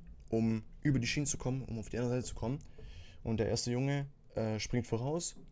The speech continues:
läuft nach vorne, alles easy. Und der zweite, ich glaub, es wurde sogar so, äh, so beschrieben, dass er nicht geschaut hat. Der zweite springt also hinter dem Waggon hervor,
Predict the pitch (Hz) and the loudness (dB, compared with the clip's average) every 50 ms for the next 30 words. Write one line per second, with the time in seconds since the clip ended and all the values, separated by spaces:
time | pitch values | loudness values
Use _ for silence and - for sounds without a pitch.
0 | - - - - - - - - - - - - - - 90 110 - - 110 107 | -18 -20 -12 4 4 4 4 4 -16 -20 -20 -14 -6 -2 -2 -2 0 0 -2 -2
1 | - 127 135 147 151 127 113 110 113 - - 127 131 147 147 - - - - - | 0 -2 -2 -2 -2 -2 -4 -4 -4 0 0 0 2 0 -2 -4 -8 -14 -14 -12
2 | - - - - - - - - - - - 127 139 143 - - 147 156 156 - | -12 -12 -12 -10 -6 0 0 0 2 2 2 4 2 2 2 2 0 0 0 -4
3 | - - - - - - - - - - - - - - - - 120 127 120 - | -8 -14 -16 -18 -18 -18 -20 -20 -20 -20 -20 -14 -10 -10 -2 0 0 2 2 2
4 | - 117 120 123 120 120 117 113 - - - 127 127 131 131 117 - - - - | 2 2 2 0 0 0 0 -2 -2 -2 0 2 2 2 2 0 -2 -6 -4 -2
5 | 117 113 110 110 110 107 - 123 127 117 113 - - - 123 123 113 - 110 - | 0 0 2 2 0 0 2 2 2 2 2 0 0 -2 -2 -4 -2 -2 -2 -2
6 | - 107 104 104 101 - - - - - - - - - - 113 - - - - | 0 0 -2 -4 -4 -6 -10 -12 -16 -18 -20 -20 -18 -6 -4 -2 -2 -2 -4 -4
7 | - 110 117 117 - 110 110 - - - - - - - - - - - - - | 0 0 0 0 0 -2 -4 -4 -4 -10 -14 -16 -18 -18 -18 -18 -18 -18 -16 -12
8 | - - - 117 127 127 - - 123 123 120 - - - - - 135 135 120 117 | -8 -2 0 2 2 2 2 2 2 2 2 0 0 -2 0 2 2 2 0 0
9 | 107 113 110 110 110 117 127 131 123 117 110 110 107 107 104 - 107 110 107 - | 0 0 0 2 4 4 4 4 2 2 2 0 0 -2 -2 -2 0 0 2 2
10 | 117 113 110 107 - - 127 139 151 147 | 0 0 0 -2 0 2 2 2 2 0